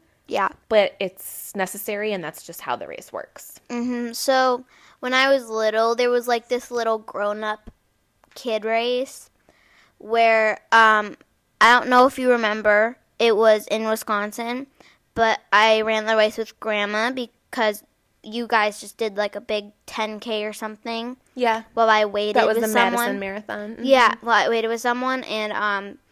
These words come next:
Speaker 1: after that, there was, like, this little kid race where you could, like, earn medals at the end. There was, like, this little photo thing
Speaker 2: Yeah.
Speaker 1: at the end, and, um, I saw so many adults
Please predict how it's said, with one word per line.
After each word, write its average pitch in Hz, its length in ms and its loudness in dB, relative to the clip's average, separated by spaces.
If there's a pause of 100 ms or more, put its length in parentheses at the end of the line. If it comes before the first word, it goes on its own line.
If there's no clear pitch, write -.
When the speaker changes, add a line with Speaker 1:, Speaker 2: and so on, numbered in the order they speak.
(180)
Speaker 1:
after 240 280 -2
that, 233 160 -2
there 233 100 -4
was, 220 80 -10
like, 226 180 -6
this 226 160 -14
little 220 160 -6
kid 233 300 -8
race 247 320 -8
where 233 80 -10
you 220 140 -6
could, 220 240 -12
like, 214 120 -12 (200)
earn 220 200 -10
medals 208 320 -8
at 240 160 -8
the 254 120 -8
end. 262 160 -6
There 269 80 0
was, 277 80 -4
like, 277 160 -12
this 262 160 -12
little 233 140 -6
photo 208 440 -8
thing 269 460 -8
Speaker 2:
Yeah. 349 180 -6 (180)
Speaker 1:
at 262 200 -10
the 285 120 -4
end, 311 300 -4 (400)
and, 240 360 -4
um, 214 440 0 (640)
I 262 140 6
saw 277 160 2
so 262 240 2
many 277 240 -2
adults 226 800 -2